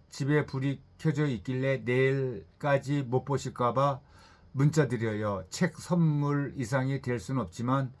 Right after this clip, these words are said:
최대한 건강한 음식으로 드리고 싶었어요." 발신인은 삼 층 이웃. 책장 정리하다가,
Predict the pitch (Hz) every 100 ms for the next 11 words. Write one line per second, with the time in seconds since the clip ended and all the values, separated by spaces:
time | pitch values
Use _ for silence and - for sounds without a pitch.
0 | - - - - 185 170 147 107 82 -
1 | - - 143 147 143 139 135 143 143 -
2 | 143 139 139 120 123 127 - 120 117 120
3 | 113 - 120 - 98 98 98 87 - -
4 | - - 131 135 - 156 143 131 139 160
5 | 139 - - - _ _ - _ - -
6 | - - 180 160 170 156 135 127 131 95
7 | 82 - _ - 180 160 156 143 117 127
8 | 131 120 123 117 139 139